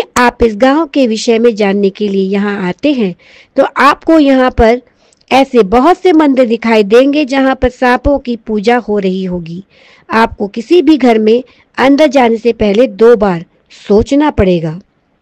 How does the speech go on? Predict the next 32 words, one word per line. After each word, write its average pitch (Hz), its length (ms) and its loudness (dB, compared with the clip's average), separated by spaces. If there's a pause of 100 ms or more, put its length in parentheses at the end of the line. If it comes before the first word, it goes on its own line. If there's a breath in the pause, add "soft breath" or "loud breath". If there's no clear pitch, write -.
(640 soft breath)
आप 226 260 -2
यहाँ 220 240 2
बाहर 226 300 2
से 339 200 -2
आए 226 240 2
हैं 233 260 0 (320 soft breath)
तो 254 80 -4
आपका 220 460 -2
डरना 226 360 0
स्वाभाविक 196 600 -2
है, 175 160 -10 (460)
क्योंकि 359 320 2 (140)
इस 262 160 -2
गांव 277 280 2
में 311 160 2
लोगों 247 340 2
के 262 160 0
बेडरूम 233 420 0
के 269 160 -2
अंदर 220 300 0
भी 233 140 -2
सांप 226 320 -4
देखने 196 360 -2
को 196 120 -6
मिल 190 200 0
जाते 180 300 -6
हैं। 180 200 -14 (500 soft breath)
यहाँ 269 320 2
तो 294 180 4
घरों 226 320 4
के 277 180 -2
अलावा 220 520 0